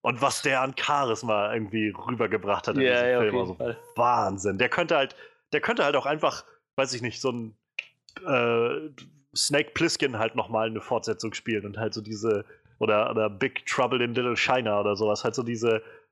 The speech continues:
Speaker 1: diese Sachen, die, äh, die Kurt Russell damals gemacht hat, dieselben Rollen sozusagen noch mal füllen mit diesem Charisma, dieser,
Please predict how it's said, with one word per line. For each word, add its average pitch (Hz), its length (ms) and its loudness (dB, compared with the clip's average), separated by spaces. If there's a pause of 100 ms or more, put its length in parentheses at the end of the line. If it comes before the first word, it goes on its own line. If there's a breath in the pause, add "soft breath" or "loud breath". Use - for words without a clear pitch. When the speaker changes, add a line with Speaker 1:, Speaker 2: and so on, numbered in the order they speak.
(120)
Speaker 1:
diese 117 240 0
Sachen, 120 300 0
die, 113 200 -2
äh, 107 560 2 (880)
die 110 180 -4
Kurt 120 180 0
Russell 117 240 0
damals 98 240 0
gemacht 98 260 -2
hat, 101 80 -4
dieselben 113 320 0
Rollen 117 300 2
sozusagen 101 540 -2
noch 92 140 -10
mal 98 200 -2
füllen 113 320 -2
mit 98 140 -8
diesem 98 240 -10
Charisma, 98 500 -2
dieser, 98 360 -2